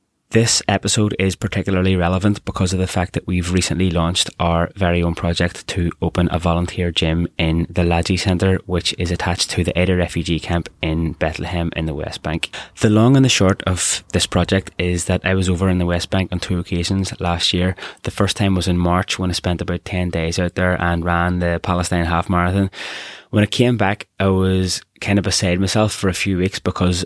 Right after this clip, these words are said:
of the magnitude of what I seen when I was out there. Kind of just hit me as soon as I got back to Cork. So I went back out in August for, uh, two weeks and wanted to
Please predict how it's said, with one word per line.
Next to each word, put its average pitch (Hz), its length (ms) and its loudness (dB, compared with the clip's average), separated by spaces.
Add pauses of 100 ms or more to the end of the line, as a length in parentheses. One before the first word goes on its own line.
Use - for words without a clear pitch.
(160)
of 87 400 -2 (100)
the 87 380 0 (340)
magnitude 92 800 0
of - 480 -6 (760)
what 87 180 0
I 87 60 0
seen 87 340 2
when 90 80 2
I 87 60 0
was 87 160 -2
out 82 160 -2
there. 92 160 2
Kind 85 160 -4
of 82 80 0
just 82 100 -4
hit - 180 -6
me 95 140 0
as 87 80 -2
soon 87 160 0
as 85 100 0
I 85 60 0
got 85 220 -4
back 85 180 -2
to - 80 -6
Cork. - 400 -4 (320)
So 92 220 4
I 92 40 2
went 107 220 4
back 90 260 -2
out 90 300 0
in 90 140 0 (100)
August 87 420 -2
for, 87 540 -2
uh, 85 220 -2
two 98 140 -2
weeks - 360 -2
and 85 320 0
wanted 90 440 -4
to 87 480 -4